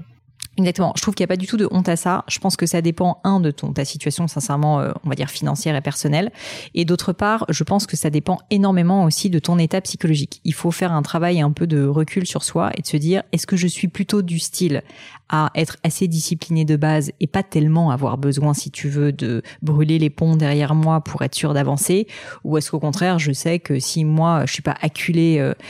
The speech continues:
tu vois, devant le précipice, euh, en fait, je sauterai jamais. C'est un peu ça la question. Euh, moi, je te donne un exemple. Moi, je sais que je suis plutôt du style assez discipliné et donc j'ai pas tellement de problèmes de motivation de façon générale et donc je sais que ça fait partie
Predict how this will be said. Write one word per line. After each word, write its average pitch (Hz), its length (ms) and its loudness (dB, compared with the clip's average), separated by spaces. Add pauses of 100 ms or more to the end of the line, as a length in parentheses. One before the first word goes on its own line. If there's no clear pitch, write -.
(240)
tu - 100 -6
vois, 143 300 2
devant 143 260 0
le 165 80 2
précipice, 165 720 -2
euh, 131 320 0 (380)
en 101 160 -8
fait, 156 260 -2
je 139 80 -4
sauterai 160 340 -2
jamais. 147 280 0 (400)
C'est - 140 -2
un 165 80 0
peu 190 100 0
ça 208 160 0
la 196 80 0
question. 180 340 -2 (140)
Euh, 139 100 0
moi, 156 160 2
je 151 60 -2
te - 100 -4
donne 160 200 2
un 147 120 2
exemple. 170 480 2 (160)
Moi, 165 160 2
je 151 60 0
sais 208 180 0
que 202 60 -4
je - 60 -6
suis 147 60 -12
plutôt 156 220 -2
du 151 140 -2
style 165 420 0
assez 156 260 0
discipliné 156 840 0
et 147 40 0
donc 156 200 4
j'ai 139 100 0
pas 170 160 -2
tellement 160 360 0
de 160 40 4
problèmes 160 520 2
de 139 100 2
motivation 151 640 0
de 165 60 2
façon 139 260 -2
générale 151 480 0
et 143 80 0
donc 143 280 -2
je - 140 -8
sais 165 140 -2
que 160 60 -6
ça 143 80 -2
fait - 100 -8
partie - 400 -8